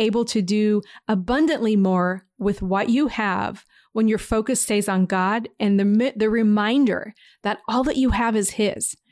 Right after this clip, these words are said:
You are committed to stewarding it. You can trust yourself, and you can especially trust him. You know, I'm reminded of something that I read that Dave Ramsey said years ago, and he talks about how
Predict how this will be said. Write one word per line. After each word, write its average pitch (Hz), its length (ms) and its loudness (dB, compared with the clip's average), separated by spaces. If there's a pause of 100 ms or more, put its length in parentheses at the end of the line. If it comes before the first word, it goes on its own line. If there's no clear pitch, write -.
(520)
You 233 220 0
are 294 100 0
committed 220 440 0
to - 100 -4
stewarding 190 600 0
it. - 220 -10 (180)
You 226 120 0
can 240 160 0
trust 220 320 -2
yourself, 196 440 -2
and 196 120 2
you 196 80 0
can 196 160 0
especially 196 840 0 (220)
trust - 520 -4 (280)
him. - 520 -4 (460)
You 226 140 0
know, 226 60 0
I'm 226 100 2
reminded 226 600 2
of 214 220 0
something 233 460 0
that 196 280 -2
I 214 140 -2
read 220 240 0
that 214 160 -2
Dave 214 220 0
Ramsey 226 340 0
said 208 260 -2
years 240 280 0
ago, 196 360 0
and 226 120 0
he 240 40 0
talks 285 360 -6
about 233 380 -2
how 208 360 0